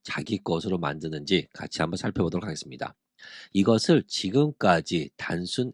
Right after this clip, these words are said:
해석을 암기하는 것보다는 뉘앙스를 아는 것이 중요하다고 생각합니다.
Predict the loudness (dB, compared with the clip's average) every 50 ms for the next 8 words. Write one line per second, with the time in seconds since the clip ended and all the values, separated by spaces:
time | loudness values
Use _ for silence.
0 | -6 -2 0 2 2 2 2 0 0 0 0 0 -2 -4 -4 -4 -4 -2 -2 -2
1 | -2 -2 -2 -4 -4 -4 -6 -6 -4 -2 -2 -2 -2 -2 _ -20 -20 _ _ _
2 | -4 2 4 6 8 8 8 6 4 0 -2 0 0 0 0 -2 -2 -2 -4 -4
3 | -6 -4 -4 -4 -2 -2 -2 -2 -4 -8 -6 -2 0 0 0 0 0 -2 -4 -4
4 | -4 -6 -6 -6 -8 -8 -6 -8 -8 -8 -8